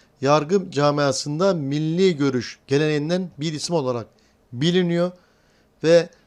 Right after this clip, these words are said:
daha önce beş dönem üst üste Bartın'da milletvekili olarak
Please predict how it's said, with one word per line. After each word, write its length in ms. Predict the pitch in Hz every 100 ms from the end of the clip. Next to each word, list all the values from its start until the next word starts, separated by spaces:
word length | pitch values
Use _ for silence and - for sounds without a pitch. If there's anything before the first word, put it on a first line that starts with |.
| _ 127
daha 260 | 143 180
önce 480 | 180 165 156 185 143
beş 300 | 156 190 -
dönem 300 | 165 175 196 285
üst 300 | 185 175 139
üste 340 | 113 143 123
Bartın'da 460 | 160 170 151 156 190
milletvekili 680 | 151 156 175 165 139 139
olarak 300 | 127 117 110